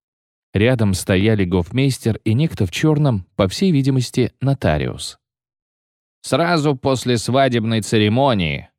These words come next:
говорил Белогун, — я оглашу, что наследником престола сделается сын, которого родит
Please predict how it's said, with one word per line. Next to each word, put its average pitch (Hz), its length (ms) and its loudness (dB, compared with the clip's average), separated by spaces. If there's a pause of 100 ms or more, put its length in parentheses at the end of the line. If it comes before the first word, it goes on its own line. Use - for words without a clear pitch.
говорил 92 480 0
Белогун, — 85 600 -2 (340)
я 139 260 0
оглашу, 123 600 0
что 113 220 -2
наследником 110 720 0
престола 113 520 0
сделается 107 640 0
сын, 110 300 0
которого 107 480 0
родит 104 300 0